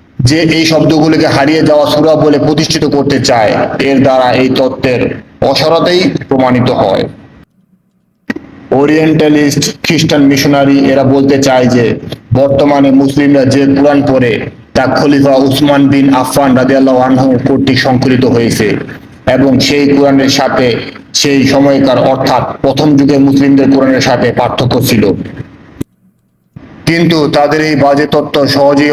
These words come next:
অসার প্রমাণ করা যায়, কেননা উবাই রাদিয়াল্লাহু আনহু এবং অন্যান্য সাহাবীদের কেউ কখনো এই দাবি করেননি যে ওই বাক্যগুলো কোরআনের অংশ। ওসমান রাদিয়াল্লাহু আনহু এর যদি কোরআন থেকে কোনো বাক্য স্মরণের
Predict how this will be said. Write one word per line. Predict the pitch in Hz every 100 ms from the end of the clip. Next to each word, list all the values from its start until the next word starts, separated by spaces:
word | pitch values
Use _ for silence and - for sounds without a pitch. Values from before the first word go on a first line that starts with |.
| 139
অসার | 139 147 139
প্রমাণ | 139 139 135
করা | 131 127 123
যায়, | 117 110 - - -
কেননা | 143 147 139 110 113
উবাই | 127 143 139
রাদিয়াল্লাহু | 135 135 135 135 135 131
আনহু | 131 127 113 123
এবং | 127 123
অন্যান্য | 131 135 131 127
সাহাবীদের | 127 131 127 127 120 -
কেউ | 143 131 139
কখনো | 139 147 139 131
এই | 139
দাবি | 139 135 135
করেননি | 135 143 139 135 131
যে | 131 107 - - - - - 143
ওই | 160
বাক্যগুলো | 147 139 143 147 143 139
কোরআনের | 139 139 127
অংশ। | 123 123 120 92 92 - - - - - - - - 139
ওসমান | 139 147 165 156
রাদিয়াল্লাহু | 151 151 151 143 147 147
আনহু | 147 143 143 143
এর | 123 123 131
যদি | 143 139 135
কোরআন | 147 156 156
থেকে | 143 135
কোনো | 143 131
বাক্য | 135 135 139 131 131
স্মরণের | 135 139